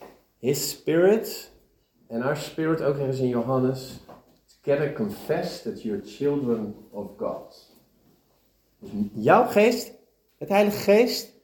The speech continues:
die mogen aligned zijn. En als je, als je, ehm, als je dus God op die manier vraagt, God, wilt u mij helpen?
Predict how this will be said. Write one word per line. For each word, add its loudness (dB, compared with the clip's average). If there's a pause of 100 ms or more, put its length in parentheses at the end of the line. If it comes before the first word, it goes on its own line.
(240)
die -2
mogen 2 (680)
aligned -4
zijn. -10 (140)
En -6
als -2
je, -6 (200)
als -6
je, -4 (840)
ehm, -6 (180)
als -8
je -12
dus -4
God 4
op -8
die 2
manier 8
vraagt, -2
God, -6
wilt -6
u -12
mij -8
helpen? -2